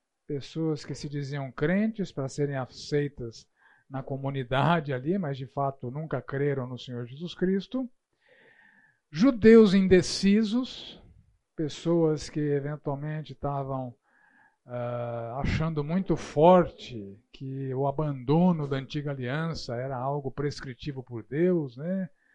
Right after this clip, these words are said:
Então eles estavam indecisos em abraçar a nova aliança, em abra-,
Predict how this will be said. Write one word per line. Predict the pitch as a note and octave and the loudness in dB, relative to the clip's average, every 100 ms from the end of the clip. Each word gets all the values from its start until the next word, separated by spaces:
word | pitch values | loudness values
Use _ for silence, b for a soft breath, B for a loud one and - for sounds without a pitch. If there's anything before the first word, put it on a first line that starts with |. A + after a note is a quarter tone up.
| _ _ _ | _ _ _
Então | E3 D#3+ | -10 -8
eles | D3 - - _ _ - | -8 -12 -18 _ _ -16
estavam | - - D#3+ D#3 | -12 -4 -4 -2
indecisos | E3 D#3 C3+ - - F#3+ G3+ F#3 C3+ B2+ | -4 -2 -2 -4 -4 2 4 4 0 -6
em | B2+ | -6
abraçar | C3 C3+ A2+ - D3 C#3 C3 | -4 -4 -4 -6 -6 -4 -4
a | |
nova | C3+ C3 | -4 -6
aliança, | A#2+ A2+ C#3+ F3+ E3+ - | -6 -4 -4 -4 -4 -6
em | B2+ | -8
abra-, | B2+ B2 | -4 -6